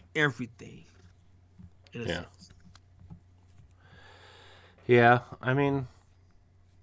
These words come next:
Speaker 2: I, I agree, but I, man, I,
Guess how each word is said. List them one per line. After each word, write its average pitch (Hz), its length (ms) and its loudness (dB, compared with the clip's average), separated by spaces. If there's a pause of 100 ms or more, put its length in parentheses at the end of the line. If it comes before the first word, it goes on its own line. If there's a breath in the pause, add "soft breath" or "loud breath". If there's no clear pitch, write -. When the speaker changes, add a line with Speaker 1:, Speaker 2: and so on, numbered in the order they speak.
(880)
Speaker 2:
I, 120 600 2 (320)
I 131 140 0
agree, 98 640 0 (180)
but 104 260 -2 (220)
I, 110 320 0 (520 loud breath)
man, 78 340 -12
I, 110 240 -10